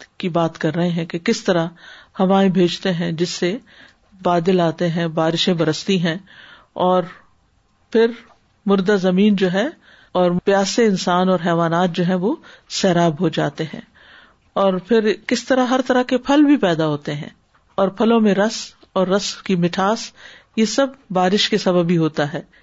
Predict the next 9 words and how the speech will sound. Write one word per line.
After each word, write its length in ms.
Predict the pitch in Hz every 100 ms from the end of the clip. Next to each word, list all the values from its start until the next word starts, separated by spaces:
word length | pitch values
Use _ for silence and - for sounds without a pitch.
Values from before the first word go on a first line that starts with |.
| _ _ -
اور 220 | 247 254 -
اس 100 | 285
سے 160 | - 330
ایک 120 | 330
سبق 320 | - 285 339
سکھایا، 400 | - 277 262 285 320
"کذالک 520 | 262 262 311 381 415
نخرج 460 | 339 302 294 269 226
الموتی۔" 440 | 214 190 160 160